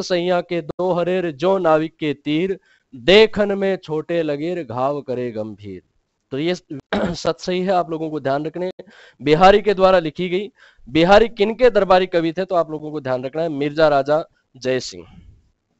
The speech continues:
जो आमेर के शासक थे। मिर्जा राजा जय सिंह के आश्रित विद्वान थे बिहारी, और इस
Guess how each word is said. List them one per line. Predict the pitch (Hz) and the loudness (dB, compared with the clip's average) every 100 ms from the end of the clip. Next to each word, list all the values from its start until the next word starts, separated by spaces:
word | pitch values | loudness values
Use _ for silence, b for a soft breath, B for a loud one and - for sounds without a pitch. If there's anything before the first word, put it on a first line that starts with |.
| _ _ _ _ _ _ _ _ _ _ _ _ _ _ 135 | _ _ _ _ _ _ _ _ _ _ _ _ _ _ -2
जो | 151 | 4
आमेर | 156 165 185 | 6 6 2
के | 180 | 0
शासक | 170 143 139 175 139 | -2 0 0 -4 -8
थे। | 180 196 | -10 -8
मिर्जा | 156 156 180 208 | -2 0 4 4
राजा | 202 214 | 4 2
जय | 175 | 0
सिंह | 170 180 175 | -4 -6 -2
के | |
आश्रित | 180 160 - 170 147 | 0 0 0 -10 -10
विद्वान | 139 143 139 | -6 -2 -4
थे | 139 147 | -4 -8
बिहारी, | 113 110 - 107 104 | -8 -10 -8 -8 -8
और | 113 143 | -6 -6
इस | 160 - | -6 -10